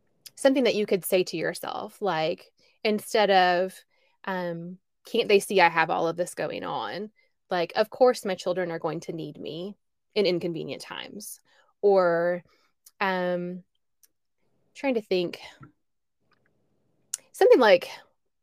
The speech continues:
um, "My superpower as a mom is being able to give all of my children what they need when they need it." Um, something along those lines that would bring you a sense of calm and remind you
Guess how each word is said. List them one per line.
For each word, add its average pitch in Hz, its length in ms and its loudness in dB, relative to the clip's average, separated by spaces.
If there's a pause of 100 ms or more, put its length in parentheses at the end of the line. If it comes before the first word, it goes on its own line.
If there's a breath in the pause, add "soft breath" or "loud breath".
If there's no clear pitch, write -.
(380)
um, 180 560 -4 (1600)
"My 202 420 2
superpower 208 640 4
as 175 180 2
a 190 40 -6
mom 175 420 -4
is 175 160 -6
being 180 260 -2
able 180 380 -2
to 175 460 -4
give 180 280 0
all 170 200 0
of 180 80 -6
my 180 120 -6
children 170 380 -6
what 156 160 -6
they 165 120 -4
need 156 260 -10
when 156 160 -12
they 139 120 -12
need 98 200 -14
it." 65 240 -10 (800)
Um, 202 160 -2
something 302 380 0
along 175 260 2
those 170 240 0
lines - 280 -8
that 180 180 0
would 175 220 -2 (320)
bring 220 300 2
you 202 280 -2
a 208 60 0
sense 190 280 -8
of 165 120 -10
calm 170 320 -6
and 190 140 -4
remind 180 440 -4
you 175 500 -4